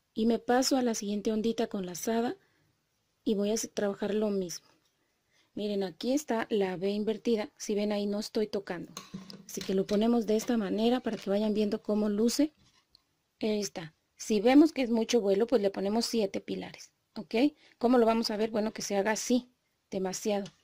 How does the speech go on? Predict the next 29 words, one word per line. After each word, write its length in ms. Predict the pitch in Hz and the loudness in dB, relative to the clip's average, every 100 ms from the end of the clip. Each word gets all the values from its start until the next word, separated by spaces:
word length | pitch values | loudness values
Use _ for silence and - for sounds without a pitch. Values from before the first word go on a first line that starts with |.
| _ _ _ - | _ _ _ -4
Yo 160 | 208 | 0
voy 140 | 214 240 | 2 2
a 60 | |
dejarlo 360 | 220 202 202 196 | 0 -2 -2 -2
así 160 | 196 240 | -4 -6
porque 280 | 247 196 - | -8 -8 0
creo 280 | 220 247 | 2 2
que 80 | 247 | -2
se 120 | - | -10
ve 120 | 185 190 | -12 -10
perfecto, 540 | 202 - 262 - 190 | -10 -6 -8 -8 -14
miren. 220 | 180 - _ _ _ _ - _ _ | -14 -18 _ _ _ _ -20 _ _
Todavía 360 | - 196 185 220 | -4 -2 0 0
voy 100 | 214 | 0
a 60 | 208 | -2
trabajar 360 | 214 196 196 | -4 -6 -6
todo 240 | - 254 294 | 0 4 6
alrededor. 440 | 262 202 185 190 | 4 0 -2 -2
Yo 140 | 233 | 0
voy 100 | 254 277 | 2 2
a 20 | |
llegar 260 | 240 247 | 2 -2
justo 320 | 247 269 247 262 | -2 -4 -2 -4
en 100 | 220 | -2
cada 460 | - 302 311 311 | 2 4 4 0
ondita, 460 | 214 202 202 208 196 | -2 -4 -4 -4 -6
sin 180 | - 208 | -6 -6
brincarme 540 | 196 240 240 262 233 | -4 0 2 2 0
ninguna, 480 | 202 196 214 240 | -2 -4 -2 -2